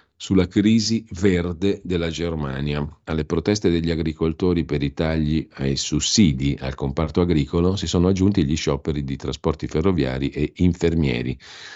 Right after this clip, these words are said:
Insomma, la Germania, come e forse peggio dell'Italia, l'obiettivo di diventare un paese climaticamente neutrale sta danneggiando, eh, l'economia tedesca e i tedeschi sono stufi del cancelliere Scholz. È stata una settimana di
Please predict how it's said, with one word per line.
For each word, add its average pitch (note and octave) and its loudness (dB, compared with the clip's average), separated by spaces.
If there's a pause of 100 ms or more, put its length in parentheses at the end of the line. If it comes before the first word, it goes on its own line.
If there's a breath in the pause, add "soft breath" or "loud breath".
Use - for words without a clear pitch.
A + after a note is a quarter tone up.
(340 loud breath)
Insomma, D#2+ 0
la F2 0
Germania, G#2 2
come E2+ -2 (460)
e C2+ -10
forse - -6
peggio C#2+ 0
dell'Italia, C#2+ -2
l'obiettivo E2 2
di D#2+ 2
diventare D#2 0
un D2 -2
paese D#2 -2
climaticamente E2 0
neutrale D2 -4
sta - -4
danneggiando, E2+ -2
eh, D2 -8
l'economia D#2+ 2
tedesca C2+ -4
e C#2 -6
i C2 -2
tedeschi G#2 2
sono E2 0
stufi C2+ -4
del D#2 2
cancelliere A#1+ -4 (400 loud breath)
Scholz. B1+ 0
È - -4
stata A2 0
una D2 -2
settimana F2+ 0
di D#2+ -4